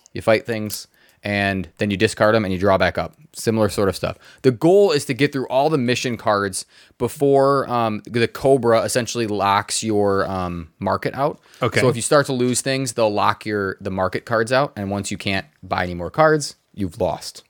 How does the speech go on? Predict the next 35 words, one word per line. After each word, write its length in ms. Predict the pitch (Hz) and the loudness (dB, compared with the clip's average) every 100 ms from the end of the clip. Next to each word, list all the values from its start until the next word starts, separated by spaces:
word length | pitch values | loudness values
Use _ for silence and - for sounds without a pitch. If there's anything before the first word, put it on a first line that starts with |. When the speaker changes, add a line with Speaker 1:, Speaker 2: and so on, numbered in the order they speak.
| - | -4
Speaker 1:
The 60 | 123 | 0
Speaker 2:
Okay. 240 | 117 107 | 2 2
Speaker 1:
Cobra 300 | 120 120 110 | 2 4 4
has 100 | 90 | 0
beaten 320 | 80 151 160 156 | -2 -4 -2 -2
you, 260 | 147 139 - - - - | 0 -2 -6 -20 -20 0
or 300 | 165 165 147 | 4 4 4
there's 240 | 127 127 | 2 0
this 160 | 113 - | -2 -4
Cobra 400 | - 139 123 113 - _ | 2 2 4 -2 -4 _
threat 260 | 123 131 - | -8 -8 -4
level 280 | 101 87 82 | -4 -4 -8
track 520 | - 90 82 - - _ | -6 -4 -4 -6 -18 _
that 120 | 107 | -4
moves 320 | 117 131 120 120 | 0 0 4 6
up 240 | 120 - - | 4 2 -2
as 160 | 110 | -2
the 80 | 104 | 0
game 240 | 113 110 | 0 0
progresses. 640 | 104 101 139 135 131 123 - - - _ | -2 2 4 4 2 -2 -4 -14 -20 _
Whether 260 | 113 113 | 4 4
you 160 | 107 104 | 2 -2
fail 320 | - 131 127 | 0 4 4
missions 340 | 127 117 127 107 | 6 2 0 -2
or 60 | |
sometimes 320 | 98 110 107 92 | -2 0 -2 -4
when 100 | 90 | -6
you 80 | 90 | 0
win 180 | 147 143 | 2 2
missions, 300 | 139 123 101 | 0 -2 -6
this 160 | - | -8
threat 260 | - 143 127 | 2 2 2
level 200 | 110 101 | -2 -2
goes 280 | 95 90 87 | -2 -4 -4
up. 260 | 92 - | -8 -10